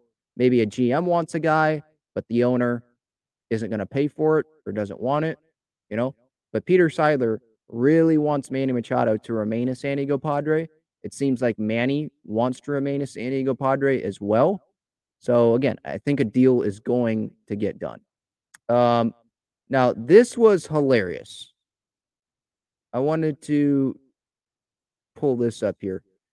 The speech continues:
I don't know if you guys saw this. I think I already saw some people in the chat talking about this, but A J absolutely dunked on Kevin Acee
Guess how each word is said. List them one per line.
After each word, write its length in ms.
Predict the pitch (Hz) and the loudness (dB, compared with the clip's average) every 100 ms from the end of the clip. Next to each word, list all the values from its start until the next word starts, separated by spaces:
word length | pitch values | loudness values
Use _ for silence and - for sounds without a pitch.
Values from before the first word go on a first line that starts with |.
| _ - | _ -2
I 80 | |
don't 120 | 147 185 | 0 2
know 120 | 180 | 2
if 160 | 160 | 0
you 80 | 170 | -2
guys 240 | 160 151 - | 0 0 0
saw 220 | 160 151 | 0 0
this. 180 | 151 156 | 0 -2
I 60 | |
think 180 | 147 175 | -6 -2
I 60 | 160 | 0
already 200 | 156 143 | 0 -2
saw 220 | - 139 | -2 -4
some 260 | 127 139 | -2 -6
people 300 | 135 143 - | -4 -4 -2
in 60 | 127 | -4
the 80 | 113 | -4
chat 320 | - 127 123 | -2 -2 -2
talking 260 | 131 127 135 | -4 -4 -2
about 260 | 135 135 | 0 0
this, 360 | 147 151 - _ _ _ _ _ | -2 -6 -8 _ _ _ _ _
but 100 | 123 | -4
A 180 | - 175 | 2 4
J 360 | 196 196 185 165 - | 4 6 6 6 2
absolutely 1000 | 143 165 - 151 147 110 131 123 113 107 _ _ _ _ _ _ _ _ 117 - | 0 0 0 0 2 0 2 2 2 -2 _ _ _ _ _ _ _ _ -10 0
dunked 300 | 151 139 - | 2 2 -2
on 180 | 120 113 | -2 -2
Kevin 300 | - 135 120 | -2 0 0
Acee 480 | 107 123 - 165 | 0 -2 0 -2